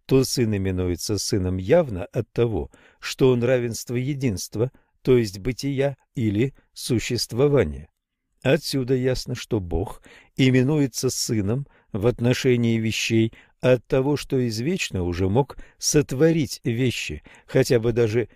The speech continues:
и не сотворил их. Он есть сын от того, что он равенство бытия вещей, выше или ниже которого вещи не могут существовать. Словом, Бог есть сын от своего равенства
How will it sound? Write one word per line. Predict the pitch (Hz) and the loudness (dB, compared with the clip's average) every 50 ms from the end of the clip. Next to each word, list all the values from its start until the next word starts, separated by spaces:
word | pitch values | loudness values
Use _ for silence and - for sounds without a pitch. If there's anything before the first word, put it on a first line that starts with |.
| _ _ - | _ _ 0
и | 147 135 131 | 2 4 4
не | 127 135 139 151 143 | 4 4 4 4 4
сотворил | - - 110 90 - 98 98 95 92 98 95 90 92 | 2 0 -4 -4 -2 0 0 2 2 2 0 0 0
их. | 95 - - - - - - _ _ _ | -4 -6 -8 -16 -20 -20 -20 _ _ _
Он | - 135 139 139 | 2 2 2 2
есть | 135 135 135 139 123 - | 2 0 -2 -2 -2 -4
сын | - - - 156 135 123 123 | -6 -4 -2 0 0 0 0
от | 117 - _ | -2 -4 _
того, | - 131 117 113 120 | 0 0 2 2 2
что | 113 - - - 120 113 | 0 0 0 0 2 2
он | 113 113 - - _ | 2 0 -2 -4 _
равенство | - 135 143 156 135 92 85 78 78 - - - 95 92 82 | 0 2 4 4 4 2 0 -4 -6 -8 -12 -10 -8 -8 -6
бытия | 80 95 92 - 113 113 107 90 76 | -4 -6 -6 -4 -4 -2 -2 -2 -2
вещей, | 73 80 - - - - 87 82 76 - - - - - _ | -4 -6 -8 -8 -6 -4 -4 -4 -6 -8 -14 -20 -20 -8 _
выше | 131 131 127 139 165 175 165 - - 170 | 2 2 4 6 4 4 2 0 -2 -4
или | 160 - 151 147 147 147 147 | -2 0 0 0 2 0 0
ниже | 143 147 139 127 139 123 | 0 0 -2 -2 -2 -2
которого | - 135 - - 127 127 127 117 120 | -2 -2 0 2 4 4 4 4 2
вещи | 117 113 120 123 120 - - - 127 120 - - - _ _ - | 2 2 0 0 0 -2 -2 0 -2 -2 -2 -4 -16 _ _ 0
не | 127 127 135 135 | 2 2 4 4
могут | 131 127 135 139 131 139 131 | 4 4 2 0 0 -2 -4
существовать. | - - 120 117 - - - - - - 113 123 113 92 85 80 - - - _ _ _ _ _ _ _ - - - - - - | -4 -4 -6 -6 -6 -6 -10 -10 -6 -2 -2 -2 0 -2 -2 -4 -6 -10 -20 _ _ _ _ _ _ _ -20 -20 -20 -20 -14 -10
Словом, | - - 165 185 214 208 170 139 113 107 | -8 -2 4 6 6 6 6 4 0 0
Бог | 104 110 95 - - | -2 -2 -4 -4 -4
есть | - 104 104 - - - - - | -4 -4 -4 -4 -6 -12 -14 -10
сын | - - - - 135 127 123 - - | -6 -4 -2 0 0 0 -2 -2 -2
от | 120 113 - | -2 -2 -2
своего | - - 113 104 104 107 104 107 107 | -2 -2 0 2 2 4 4 4 4
равенства | 110 107 98 95 95 98 - - - 104 98 - | 6 4 4 2 0 -2 -4 -2 0 0 0 0